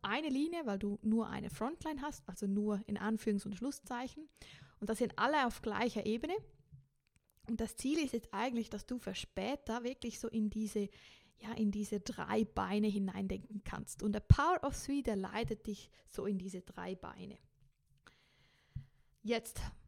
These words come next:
was bekommst du dafür und was musst du, was musst du erfüllen? Beim Power of Three ist es so, es gibt drei Stufen. Es gibt einen Bonus für fünfzig U-S-Dollar, einen für zweihundertfünfzig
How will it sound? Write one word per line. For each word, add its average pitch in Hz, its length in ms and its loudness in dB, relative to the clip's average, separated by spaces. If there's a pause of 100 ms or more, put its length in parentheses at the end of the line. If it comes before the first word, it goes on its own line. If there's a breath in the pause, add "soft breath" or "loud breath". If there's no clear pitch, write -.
(360)
was 240 380 4
bekommst 277 580 2
du 247 60 -4
dafür 247 320 2
und 220 100 0
was 202 200 -2
musst 208 260 -4
du, 185 180 -6
was - 140 -14
musst - 240 -4
du - 40 -6
erfüllen? - 440 -12 (260)
Beim 226 160 -2
Power 277 400 0
of 240 160 -8
Three 160 300 -12
ist - 300 -8
es 208 120 -10
so, - 260 -12
es - 140 -12
gibt - 360 -2
drei 208 280 0
Stufen. 262 500 -4 (540 loud breath)
Es - 140 -20
gibt - 220 -12
einen 220 360 -4
Bonus 202 360 -2
für - 140 -12
fünfzig - 540 -4
U-S-Dollar, 285 720 0
einen 190 300 0
für - 240 -6
zweihundertfünfzig 220 1000 0